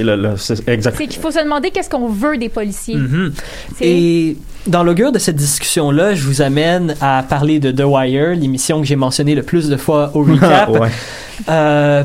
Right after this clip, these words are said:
Speaker 3: qui passe entre deux mille trois et deux mille huit. Euh, une ligne qui,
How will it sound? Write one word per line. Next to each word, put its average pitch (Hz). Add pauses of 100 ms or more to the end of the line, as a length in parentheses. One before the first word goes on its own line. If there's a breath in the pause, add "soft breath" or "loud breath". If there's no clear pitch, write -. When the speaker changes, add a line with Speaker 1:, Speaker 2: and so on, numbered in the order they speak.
(140)
Speaker 3:
qui -
passe 165
entre 147
deux 143
mille 160
trois 170
et 156
deux 139
mille 135
huit. 208 (680 loud breath)
Euh, 147
une 214
ligne 202
qui, 139